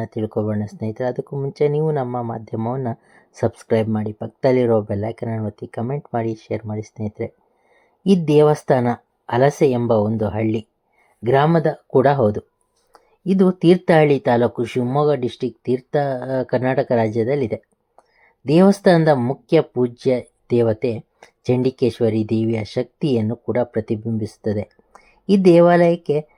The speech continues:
ಸ್ಥಳೀಯ ಜನರಿಂದ ಮತ್ತು ಹಳ್ಳಿಯ ಪಟ್ಟಣದ ಭಕ್ತಾದಿಗಳಿಂದ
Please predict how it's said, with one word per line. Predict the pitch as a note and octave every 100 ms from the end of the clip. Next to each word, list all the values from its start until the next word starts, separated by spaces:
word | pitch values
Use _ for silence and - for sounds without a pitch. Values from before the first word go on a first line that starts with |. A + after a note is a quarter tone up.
| _ _
ಸ್ಥಳೀಯ | - D#3 E3 F#3
ಜನರಿಂದ | E3 B2+ A#2+ A#2 A2+ A2 A2 - _ _ _ -
ಮತ್ತು | C#3+ - C3+ A#2
ಹಳ್ಳಿಯ | B2 B2+ D#3 D#3
ಪಟ್ಟಣದ | D3 A#2+ - C3+ C#3 C3+ A#2+
ಭಕ್ತಾದಿಗಳಿಂದ | G#2+ - D3 C#3+ C#3 C3 A2+ G#2+ G#2